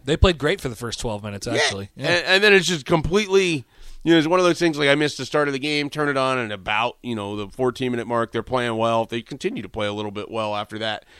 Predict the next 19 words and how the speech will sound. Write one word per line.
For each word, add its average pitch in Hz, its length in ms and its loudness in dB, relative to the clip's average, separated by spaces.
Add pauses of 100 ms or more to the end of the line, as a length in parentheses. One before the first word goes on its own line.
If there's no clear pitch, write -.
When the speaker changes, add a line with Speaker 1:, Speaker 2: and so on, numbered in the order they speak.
(160)
Speaker 2:
And 135 160 0
then 151 80 6
it 147 100 0
flips 156 280 2
on 165 140 4
them, 165 140 0
and 123 160 -2
they 131 120 2
just 120 160 -6
have 98 180 -6
no 107 220 2
way 107 180 2
of 95 100 -6
stopping 87 440 -10
it. - 100 -20 (560)
It's 117 180 0
just, - 280 -4
like, 95 180 -4 (540)
done. 95 320 -2